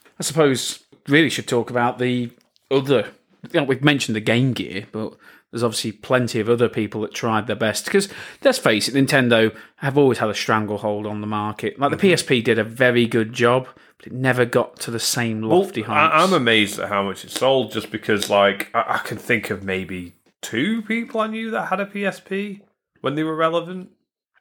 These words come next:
Speaker 2: Like,
Speaker 1: Yeah, I didn't know many. I, I always, I was always really intrigued by one. And I think I was still not old enough to have adult money. I think I was still
Speaker 2: I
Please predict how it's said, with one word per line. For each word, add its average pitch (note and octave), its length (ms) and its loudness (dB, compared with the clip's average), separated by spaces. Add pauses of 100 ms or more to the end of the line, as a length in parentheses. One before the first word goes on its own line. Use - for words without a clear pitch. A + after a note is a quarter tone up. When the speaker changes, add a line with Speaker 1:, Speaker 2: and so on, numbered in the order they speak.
(100)
Speaker 2:
Like, B2+ 160 2
Speaker 1:
Yeah, A#3 160 6
I G#3+ 80 6
didn't A#3 200 0
know D#3+ 100 2
many. B2 280 2
I, G3+ 360 2
I B3 40 4
always, G3 300 4
I F#3+ 140 2
was F#3 140 -2
always G3 440 2
really D#3 240 4
intrigued D3 400 2
by G#2+ 160 0
one. G#2+ 240 -4 (760)
And C3 180 2
I C3+ 80 6
think D#3 260 0
I - 20 2
was D3 160 0
still F3+ 200 4
not E3 160 2
old D3+ 220 4
enough C#3 180 0
to - 100 -2
have B2+ 180 2
adult B2+ 300 2
money. B2 420 2
I B2 100 -2
think A#2+ 140 0
I A#2+ 40 4
was A#2 140 0
still B2+ 560 2
Speaker 2:
I - 120 -12